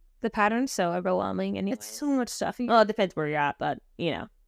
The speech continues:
Speaker 2: But still.
Speaker 1: It's a lot.
Speaker 2: If it's, if it's your first flight, it's overwhelming no matter where you are.
Speaker 1: Yeah, that's true. Yeah.
Speaker 2: I'm, like, really s-,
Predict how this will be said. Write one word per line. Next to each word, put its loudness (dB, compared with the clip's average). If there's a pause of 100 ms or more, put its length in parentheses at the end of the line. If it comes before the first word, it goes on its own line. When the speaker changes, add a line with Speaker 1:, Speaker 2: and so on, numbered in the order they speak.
(120)
Speaker 2:
But -4
still. 2
Speaker 1:
It's -2
a 0
lot. -2
Speaker 2:
If 0
it's, -2
if -2
it's -4
your 4
first 2
flight, 4
it's -2
overwhelming -2
no 2
matter 0
where -2
you -6
are. -6
Speaker 1:
Yeah, 4
that's -6
true. -4 (920)
Yeah. 0 (880)
Speaker 2:
I'm, 2
like, 2
really 2
s-, -4